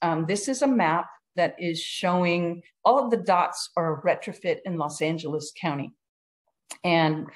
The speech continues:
we're gonna roll it out in every, every area that we're in. So we're in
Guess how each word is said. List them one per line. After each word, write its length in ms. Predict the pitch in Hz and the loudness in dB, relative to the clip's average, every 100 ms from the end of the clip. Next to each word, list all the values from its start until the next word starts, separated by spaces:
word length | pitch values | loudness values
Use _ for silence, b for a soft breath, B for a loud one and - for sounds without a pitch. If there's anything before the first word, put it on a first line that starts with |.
| B B B - | B B B -4
we're 160 | 175 | 0
gonna 160 | 214 214 | 2 4
roll 260 | 180 202 | 4 4
it 60 | 220 | 6
out 160 | 196 180 | 4 4
in 80 | |
every, 340 | 165 233 285 233 | 2 0 -2 -2
every 320 | 226 247 254 220 | 2 2 2 2
area 360 | 233 226 226 | 4 4 2
that 200 | 220 - | 2 -2
we're 160 | 208 202 | -4 -6
in. 300 | 180 151 156 | -6 -4 -6
So 180 | 160 175 | -8 -4
we're 120 | 180 | 0
in 260 | 175 170 | 0 0